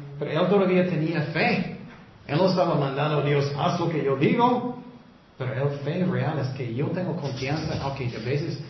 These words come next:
no entiendo. Por ejemplo, con, con, con mi esposa. Gracias a Dios mi esposa, eh, está embarazada ahorita. Y miramos su corazoncito hoy, ya dije eso. <laughs> Pero perdimos a dos.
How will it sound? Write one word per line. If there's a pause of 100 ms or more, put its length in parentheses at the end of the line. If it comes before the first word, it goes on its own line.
(120)
no
entiendo. (840)
Por
ejemplo,
con,
con,
con
mi
esposa. (280)
Gracias
a
Dios
mi
esposa, (400)
eh,
está
embarazada
ahorita. (400)
Y
miramos
su (120)
corazoncito
hoy,
ya
dije
eso. (180)
<laughs>
Pero
perdimos (120)
a
dos.